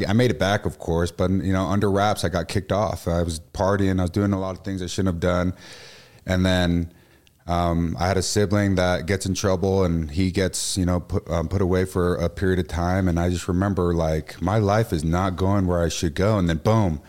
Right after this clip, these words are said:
I get the feeling in my heart to pull over and, and say a prayer. I pull over and say a prayer for the first time in years. You know, at the point when I was a freshman at the U, I never did this. You know, I went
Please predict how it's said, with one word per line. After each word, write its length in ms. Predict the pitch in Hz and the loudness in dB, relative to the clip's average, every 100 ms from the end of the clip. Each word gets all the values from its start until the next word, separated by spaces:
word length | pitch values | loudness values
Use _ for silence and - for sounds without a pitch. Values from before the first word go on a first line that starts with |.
| - - - - | -20 -20 -20 -6
I 100 | 90 | -2
get 260 | 85 101 - | 0 0 0
the 100 | 90 | -2
feeling 360 | - 101 101 | 0 0 2
in 60 | 101 | 2
my 140 | 92 | 2
heart 220 | 85 113 98 | 2 0 0
to 40 | |
pull 240 | 73 92 | -2 0
over 280 | 98 98 98 | 2 2 2
and, 240 | 98 90 - - - - | 2 0 -2 -14 -14 -4
and 420 | 87 85 80 - | 0 0 -2 -4
say 200 | - 101 | 0 0
a 40 | |
prayer. 460 | 92 110 117 117 107 | 0 0 2 2 0
I 60 | 98 | -6
pull 200 | - 110 | -4 0
over 180 | 110 107 | 2 0
and 100 | 104 | 0
say 180 | - 104 | 0 0
a 40 | |
prayer 300 | 98 117 120 | 0 2 2
for 140 | 113 98 | 2 -2
the 100 | 85 | -2
first 360 | - 104 104 - | 0 0 0 0
time 260 | 101 101 | 0 2
in 140 | 90 82 | 2 0
years. 560 | 82 82 92 110 107 | 0 2 0 0 -2
You 80 | 90 | 0
know, 80 | 90 | 0
at 100 | 90 | 0
the 100 | 90 | -2
point 480 | - - 92 92 87 | -4 -4 -2 -2 -2
when 100 | 90 | -2
I 60 | 90 | 0
was 100 | 87 | -2
a 60 | |
freshman 380 | - 90 85 92 | -2 -2 0 -2
at 120 | 85 | -2
the 80 | 82 | 0
U, 320 | 78 82 95 - - - - | 0 2 0 -4 -20 -20 -8
I 60 | 131 | 0
never 240 | 131 87 | 0 0
did 200 | 78 82 | -2 -2
this. 300 | 73 73 69 85 | -2 -2 -2 -2
You 40 | |
know, 140 | 85 | 0
I 80 | 92 | 0
went 340 | 101 110 101 | 0 0 0